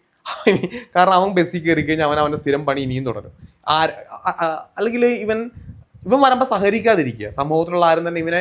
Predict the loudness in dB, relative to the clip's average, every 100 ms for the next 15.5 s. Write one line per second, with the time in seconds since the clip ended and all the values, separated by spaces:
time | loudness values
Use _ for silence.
0 | -2 -2 -2 2 2 2 -2 -4 -6 -8
1 | -8 -6 -2 0 0 -2 -10 _ -8 0
2 | 2 0 -2 -4 -2 -6 -4 -2 -2 -2
3 | 0 0 -2 -6 -14 _ -8 -8 -4 -2
4 | 0 0 -2 -4 -4 -2 -2 -2 -4 -2
5 | 0 0 0 -6 -8 -6 -2 0 0 0
6 | 0 0 -2 -8 _ -4 0 0 2 4
7 | 4 0 0 0 0 -4 -4 -2 -2 -4
8 | -6 -4 -2 -2 -2 -2 0 0 -2 -4
9 | -6 -8 -10 -16 -16 _ _ -4 2 2
10 | 2 -4 -6 -6 -6 -8 -2 2 2 2
11 | 0 0 0 -6 -10 _ _ _ -6 -2
12 | 2 2 2 0 0 -4 -12 _ _ _
13 | _ _ _ _ -6 -4 -4 -4 -2 0
14 | 2 4 4 4 2 2 2 2 2 0
15 | 0 -2 -2 -4